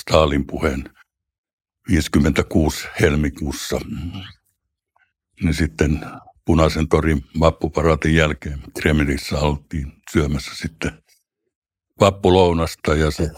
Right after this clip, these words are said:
Stalin sitten otti niitä huikkia, niinku vodka-, vodkahuikkia toisen, toi-, toisensa perään ja välillä haukku Stalinia – ja muuten ei oikein saanut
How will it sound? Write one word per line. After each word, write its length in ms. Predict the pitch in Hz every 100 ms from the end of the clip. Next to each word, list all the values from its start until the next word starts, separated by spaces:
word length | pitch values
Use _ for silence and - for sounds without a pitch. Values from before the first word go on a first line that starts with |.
| 117
Stalin 560 | 120 - 90 85 76 76
sitten 360 | 80 - 78 - - - _ _ _ _ _
otti 380 | - - - 85
niitä 460 | 76 71 78 - _ _ _ _ _ _ _ _ 101
huikkia, 600 | 87 80 - 85 73 76 - - - _ _ _ _ _ _ _ -
niinku 240 | 80 - 78
vodka-, 420 | 80 - 80 -
vodkahuikkia 840 | 80 - 73 73 71 - 82 78 - - - _ _ _ _
toisen, 380 | 85 78 80 71
toi-, 220 | 82 76 - -
toisensa 420 | 78 76 71 - - _ _ -
perään 460 | 82 80 76 69 65 _ _ - _ _ -
ja 160 | 78
välillä 420 | 82 76 76 73 76 -
haukku 340 | - 73 - 76
Stalinia – 880 | - - 78 69 67 69 67 - - _ _ _ _ _ _ _ -
ja 160 | 80
muuten 360 | 73 80 76 76
ei 60 | 73
oikein 260 | 69 78
saanut 300 | - 78 76